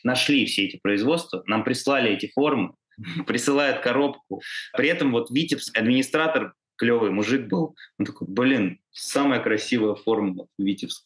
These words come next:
конечно, клёвая такая вообще, да, молодец». Основное слово, вообще форма, как была переосмыслена форма плаката Лисицкого. А, мы убрали слова красным, клином красным «Бей белых», мы убрали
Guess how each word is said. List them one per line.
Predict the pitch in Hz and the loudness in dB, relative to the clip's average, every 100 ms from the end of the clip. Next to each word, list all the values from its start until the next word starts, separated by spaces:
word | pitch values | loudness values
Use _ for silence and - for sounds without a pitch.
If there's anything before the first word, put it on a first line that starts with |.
| - | -6
конечно, | - 165 - - | -2 -2 -4 -12
клёвая | - 101 120 139 107 | -2 2 4 4 2
такая | - 92 98 - | 0 -4 -2 -2
вообще, | 95 95 | -2 -2
да, | 95 101 - | -2 -2 -2
молодец». | 98 - 107 101 - _ _ _ | -4 -4 -2 -4 -6 _ _ _
Основное | - - - 160 175 139 | -6 -4 0 4 4 2
слово, | - 160 196 165 107 - - _ | 2 2 4 2 2 -2 -12 _
вообще | 117 117 143 120 - - | -2 2 2 2 -2 -6
форма, | - 143 113 98 - - | 0 2 2 0 -4 -4
как | 127 117 | -2 2
была | 110 | 2
переосмыслена | 95 113 107 - 113 139 131 104 | 2 2 0 -2 0 0 0 -4
форма | 95 151 147 110 | 0 2 2 0
плаката | - 107 120 - | 0 -2 0 0
Лисицкого. | 107 107 - - - 87 - - - _ - | 2 2 0 -4 -4 -6 -8 -16 -20 _ -8
А, | 98 98 | -2 2
мы | 127 | 4
убрали | 135 147 147 123 104 | 4 2 2 2 0
слова | - 123 135 131 | 0 2 2 2
красным, | 139 135 - 117 101 - - _ | 0 0 0 0 -2 -4 -14 _
клином | - 135 120 113 | 2 2 2 2
красным | 127 120 - 107 95 | 0 0 0 0 2
«Бей | 117 113 101 | 2 2 2
белых», | 175 131 - - | 2 2 -2 -2
мы | 117 | -2
убрали | 117 123 104 | 2 2 0